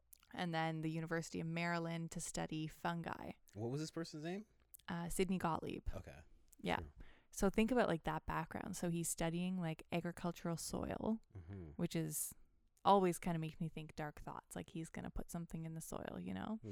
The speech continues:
Speaker 2: yeah, yeah,
Speaker 1: And
Speaker 2: definitely.
Speaker 1: then fungi, which is obviously, like, psilocybin, psychedelic mushrooms. That's where my brain goes.
Speaker 2: Definitely.
Speaker 1: And then, uh, measuring presence of drugs in the body. So he knows all about that and the chemistry level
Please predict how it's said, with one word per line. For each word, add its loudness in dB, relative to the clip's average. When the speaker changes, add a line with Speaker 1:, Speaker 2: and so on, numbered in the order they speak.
Speaker 2:
yeah, -
yeah, -6
Speaker 1:
And 2
Speaker 2:
definitely. -
Speaker 1:
then 0
fungi, 0
which -6
is -8
obviously, -6
like, -10
psilocybin, -4
psychedelic -6
mushrooms. -6
That's -4
where -2
my -6
brain -10
goes. -6
Speaker 2:
Definitely. -12
Speaker 1:
And 0
then, -4
uh, -4
measuring 2
presence -2
of -8
drugs -2
in -4
the -4
body. -2
So -2
he 2
knows 2
all 2
about 2
that 0
and -4
the -4
chemistry -2
level 2